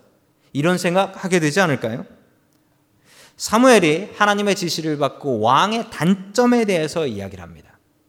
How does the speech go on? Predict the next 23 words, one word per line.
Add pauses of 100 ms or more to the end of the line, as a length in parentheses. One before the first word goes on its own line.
왕의
단점. (440)
왕의
단점은
첫째, (240)
강제로 (460)
너희의
아들들을
군대로
끌고
갈
것이다. (640)
강제로
일을
시킬
것이다. (440)
너희들의
딸들도
데려다가 (140)
강제로 (180)
일을
시킬
것이다.